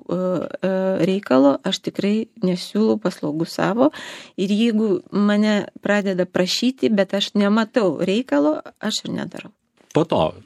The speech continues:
Speaker 2: kai atliekamos šios procedūros, ilgas yra tas gijimo laikotarpis, kada jau tie rezultatai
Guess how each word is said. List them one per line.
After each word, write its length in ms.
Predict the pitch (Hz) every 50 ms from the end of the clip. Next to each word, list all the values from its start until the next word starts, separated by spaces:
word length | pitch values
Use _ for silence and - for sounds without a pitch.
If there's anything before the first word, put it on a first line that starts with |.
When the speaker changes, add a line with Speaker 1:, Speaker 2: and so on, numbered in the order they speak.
| _ _ _
Speaker 2:
kai 220 | - - 95 90 90
atliekamos 600 | 87 - - 101 107 110 - 104 92 87 82 -
šios 180 | - 92 90 -
procedūros, 680 | - 87 - - 92 85 90 82 71 - - - - - - - 170 - _ _ _ _ -
ilgas 340 | - 113 123 143 170 175 -
yra 160 | 180 175 175 165
tas 200 | 160 151 131 117
gijimo 360 | 107 104 95 101 95 87 82
laikotarpis, 680 | 80 80 76 - - 82 78 - - - - - - -
kada 240 | - - 85 90 131
jau 80 | 120
tie 140 | - - 90 87
rezultatai 640 | 82 78 82 80 78 - 90 92 90 - 87 80